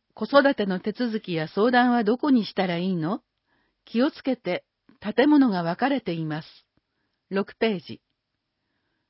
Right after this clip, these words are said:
子供、子育てインフォメーション、八ページ。Let's go to the kitchen、十ページ。イベントアラカルト、十一ページ。健康ガイド、二十ページ。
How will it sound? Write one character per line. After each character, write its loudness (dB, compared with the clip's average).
子 0
供、 4
子 -10
育 0
て -6
イ 0
ン 0
フ 0
ォ 4
メ 2
ー -4
シ -8
ョ -4
ン、 -14
八 -10
ペ 0
ー -12
ジ。 -12
Let's 0
go 2
to -2
the 0
kitchen、 -4
十 -2
ペ 2
ー -6
ジ。 -16
イ -6
ベ 4
ン 4
ト 0
ア 2
ラ 0
カ -4
ル -6
ト、 -10
十 -2
一 -4
ペ -4
ー -10
ジ。 -16
健 0
康 2
ガ 0
イ -4
ド、 -10
二 -4
十 -4
ペ 2
ー -6
ジ。 -14